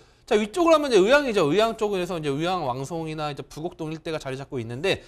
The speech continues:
자, 핵심 포인트 잡을게요. 우리가 가끔 보면 경기도권에서 수도권 좀 약간 구역별로 예를 들면 향남 신도시나 아니면 뭐 어느 뭐 신도시 보면 다 구역별로 좀 나눠서, 나눠서 좀 거리가 좀 떨어지면서 신도시 개발하는 지역들이 있습니다.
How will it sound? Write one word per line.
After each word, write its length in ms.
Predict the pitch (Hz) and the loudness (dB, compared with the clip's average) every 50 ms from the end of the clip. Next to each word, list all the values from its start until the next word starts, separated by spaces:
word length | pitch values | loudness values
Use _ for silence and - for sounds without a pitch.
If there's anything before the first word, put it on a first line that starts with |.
| - _ | -10 _
자, 220 | - 143 - - - _ _ _ _ _ _ _ | -2 -2 -2 -2 -6 _ _ _ _ _ _ _
핵심 320 | - 339 330 - 403 392 359 | -6 -6 -4 -2 -2 0 2
포인트 220 | 403 403 349 330 | 2 2 2 2
잡을게요. 500 | 240 233 196 220 - 185 143 110 - - _ _ _ _ _ _ _ - | -2 -2 -2 -2 0 0 0 0 -2 -6 _ _ _ _ _ _ _ -2
우리가 600 | 240 302 330 339 277 269 277 233 135 - - - _ _ _ _ _ _ _ _ _ _ _ _ _ _ _ _ _ _ _ _ | 4 4 6 6 6 6 6 6 4 2 -4 -12 _ _ _ _ _ _ _ _ _ _ _ _ _ _ _ _ _ _ _ _
가끔 240 | 214 214 - 240 208 | -12 -8 -8 -4 -2
보면 380 | 190 185 202 240 208 113 - - _ _ _ _ - | -2 -2 0 0 -2 -2 -4 -10 _ _ _ _ -4
경기도권에서 880 | - 196 226 269 269 294 262 330 - - 277 269 262 254 254 247 233 | -2 -2 0 0 0 0 -2 -2 -2 -2 0 0 0 0 2 0 0
수도권 460 | 240 - 294 349 359 359 302 285 262 | 0 -2 -4 -4 -2 -2 -2 -2 -2
좀 160 | - 208 202 196 | -4 -4 -4 -4
약간 320 | 196 190 - 240 240 233 214 - - | -4 -4 -2 -4 -4 -4 -6 -10 -10
구역별로 580 | - 208 233 262 254 - 254 240 196 156 131 | -2 0 0 0 0 0 2 2 4 2 2
예를 160 | 135 143 160 156 | 2 0 0 -2
들면 240 | 165 147 143 139 | -4 -6 -6 -6
향남 340 | - - 294 302 302 302 294 | -6 -8 -4 -2 -2 -2 -2
신도시나 720 | - - 226 214 214 208 - 208 185 208 233 262 269 285 277 _ _ _ - | -4 -4 -2 -2 -2 -2 -2 -4 -4 -2 -2 -2 -2 -4 -6 _ _ _ -14
아니면 340 | 135 139 143 147 143 139 | -12 -8 -8 -6 -6 -6
뭐 160 | 135 127 123 127 | -4 -2 -2 -2
어느 180 | 143 151 147 120 - _ | -2 -4 -8 -10 -12 _
뭐 200 | 151 135 127 127 - | -8 -6 -6 -6 -8
신도시 320 | - 220 220 226 - 185 | -8 -6 -6 -4 -4 -4
보면 300 | 165 143 143 170 190 135 - - _ _ _ | -6 -6 -4 -4 -4 -6 -6 -10 _ _ _
다 160 | - 101 - _ _ | -14 -14 -14 _ _
구역별로 440 | - 208 277 311 311 302 269 262 - | -2 0 2 2 0 0 -4 -4 -4
좀 220 | - 208 185 165 | -4 -8 -8 -8
나눠서, 520 | - 135 160 185 254 311 330 285 294 262 220 | -8 -4 -2 0 2 2 2 4 2 2 2
나눠서 320 | 175 156 165 165 165 175 | 2 0 -2 -2 -4 -6
좀 120 | 156 165 - | -8 -8 -10
거리가 380 | - - 165 196 262 277 262 240 | 0 2 2 2 4 2 -2 -4
좀 140 | 247 202 180 | -6 -6 -4
떨어지면서 640 | 233 254 285 277 247 254 240 214 196 175 220 240 247 | -2 -2 -2 -2 -2 -4 -4 -4 -6 -4 -4 -4 -4
신도시 360 | - - 285 285 277 - 233 | -4 -4 -6 -6 -6 -8 -8
개발하는 520 | - 156 156 160 165 170 190 190 196 185 | -6 -4 -2 -2 -2 -2 -4 -6 -6 -8
지역들이 340 | - - 156 147 - 151 123 | -8 -8 -10 -10 -10 -12 -12
있습니다. 340 | 95 - 135 123 120 110 | -12 -12 -10 -8 -8 -8